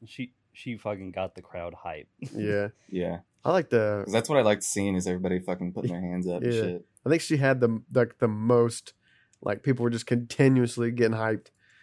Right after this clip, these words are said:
Speaker 1: Yeah.
Speaker 2: Um, I liked Ravenscoon. I just liked the, his sheer amount of bass he used.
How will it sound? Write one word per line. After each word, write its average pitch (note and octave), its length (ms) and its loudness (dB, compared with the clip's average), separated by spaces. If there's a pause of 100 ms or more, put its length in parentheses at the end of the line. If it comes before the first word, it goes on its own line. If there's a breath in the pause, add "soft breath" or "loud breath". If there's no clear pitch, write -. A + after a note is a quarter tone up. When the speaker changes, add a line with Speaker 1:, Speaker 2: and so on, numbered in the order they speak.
(240 soft breath)
Speaker 1:
Yeah. A2+ 180 0
Speaker 2:
Um, G#2+ 260 -4 (200)
I C3 80 2
liked G3 140 4
Ravenscoon. C#3+ 680 2
I B2+ 60 2
just C#3 160 0
liked A#2 260 2
the, G#2 200 0 (340)
his A#2+ 200 -4 (460)
sheer - 200 0
amount A2 160 0
of G#2 100 -6
bass G#2+ 260 -2
he A#2+ 80 -2
used. A2+ 380 -4